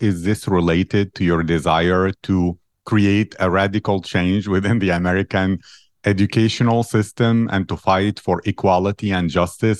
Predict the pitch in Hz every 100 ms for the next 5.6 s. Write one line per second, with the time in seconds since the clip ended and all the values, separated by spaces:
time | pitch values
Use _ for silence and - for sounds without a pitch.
0 | 107 92 101 85 90 104 101 110 110 104
1 | 107 101 87 85 - 101 104 95 95 104
2 | 98 - - _ - 110 120 123 120 113
3 | 110 110 - 104 104 - 107 107 104 98
4 | 104 104 110 110 _ _ _ - 104 -
5 | 120 110 120 117 113 -